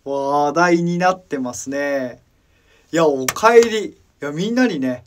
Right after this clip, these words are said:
会いたかった。うん。で、この感動を共有しようと思って、エスエヌエスを見てたら、こんな風に口パクとか言ってるやつがいますね。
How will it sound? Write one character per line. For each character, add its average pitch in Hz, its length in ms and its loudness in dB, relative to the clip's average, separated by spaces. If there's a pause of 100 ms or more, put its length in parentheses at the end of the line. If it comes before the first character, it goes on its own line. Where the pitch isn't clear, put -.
(280)
会 175 200 0
い 202 40 -12
た 185 140 4
か 156 140 -2
っ - 140 -10
た。 107 200 -14 (260)
う 135 60 -14
ん。 143 560 -12 (1120)
で、 131 140 -10
こ 165 160 -12
の 254 140 -2
感 285 260 2
動 269 100 -2
を 262 440 0 (140)
共 180 240 -6
有 202 120 -8
し - 160 -12
よ 202 80 0
う 196 80 -6
と 202 80 -2
思 208 140 0
っ 208 60 -10
て、 120 520 -10 (320)
エ 131 120 -8
ス - 160 -8
エ 233 60 -2
ヌ 262 80 0
エ 277 60 -2
ス 262 100 -8
を 147 60 -6
見 135 100 -8
て 135 100 -8
た 131 140 -6
ら、 123 300 -6 (640)
こ - 220 -4
ん 277 80 2
な 269 160 -2
風 208 240 -6
に 127 380 -4 (600)
口 - 420 -8
パ 269 220 -4
ク - 100 -18
と 277 140 -6
か 180 80 -2
言 143 80 -2
っ - 40 -18
て 139 120 -8
る 135 60 -4
や 131 100 -4
つ - 60 -14
が 123 60 -10
い 123 40 -12
ま 123 100 -12
す - 160 -14
ね。 127 380 -8